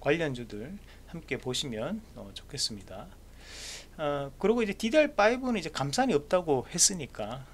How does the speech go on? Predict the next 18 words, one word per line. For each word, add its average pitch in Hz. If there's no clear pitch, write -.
어, 131
이제 123
추가적인 135
발주 156
물량이 143
꽤 240
늘어날 170
수 -
있는 107
단계입니다. 135
어, -
그래서 110
그것도 -
반드시 131
체크를 220
하시길 113
바라겠습니다. 113
음, 160